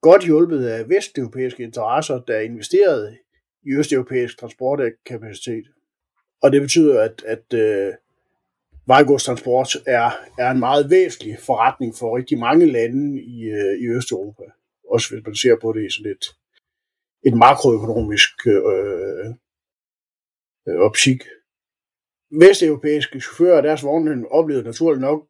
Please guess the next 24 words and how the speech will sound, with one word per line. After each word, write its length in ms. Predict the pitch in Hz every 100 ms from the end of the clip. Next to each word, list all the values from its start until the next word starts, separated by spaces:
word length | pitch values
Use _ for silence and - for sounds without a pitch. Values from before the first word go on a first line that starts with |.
| -
de 80 | 156
her 280 | 151 151
østeuropæiske 680 | 135 160 - 113 120 120 -
lastvogns 520 | 120 151 - 113 113 123
indmarch 640 | 135 156 - - - -
som, 320 | 120 107 110
øh, 320 | 110 104 101
meget 340 | 104 127 143 113
unfair 420 | 131 - 117 107
konkurrence. 640 | 107 98 90 113 127 - - _ _ _ _ _ _ _ _ _ _ _
Derfor 200 | 143 143
startede 460 | 143 165 170 185 151
lobbyarbejdet 760 | 127 160 160 113 107 110 110 -
på 180 | 160 160
at 80 | 123
få 140 | 147
mere 280 | 131 147 147
fair 220 | 143 139
konkurrencevilkår 880 | 151 120 107 120 151 120 107 - 110
i 40 |
vejgodstransporten 880 | 98 123 135 120 - 95 - 110 110
i 140 | 113 131
E 80 |
U, 160 | 127